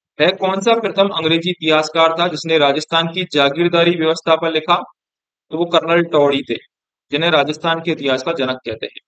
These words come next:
राजस्थान में प्राप्त सबसे प्राचीन सिक्के क्या कहलाते हैं? तो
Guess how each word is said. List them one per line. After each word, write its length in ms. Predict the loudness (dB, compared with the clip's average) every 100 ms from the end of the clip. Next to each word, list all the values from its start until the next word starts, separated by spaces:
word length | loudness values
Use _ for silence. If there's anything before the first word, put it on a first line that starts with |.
| _ _ _ _ _ _ _ -2
राजस्थान 460 | 0 0 2 0 2
में 140 | -2
प्राप्त 340 | 0 0 0 -2
सबसे 260 | 0 0
प्राचीन 480 | 2 2 2 0 -4
सिक्के 320 | -4 -2 -2
क्या 140 | 2 0
कहलाते 380 | 2 2 0
हैं? 200 | -2 -4
तो 240 | -4 -8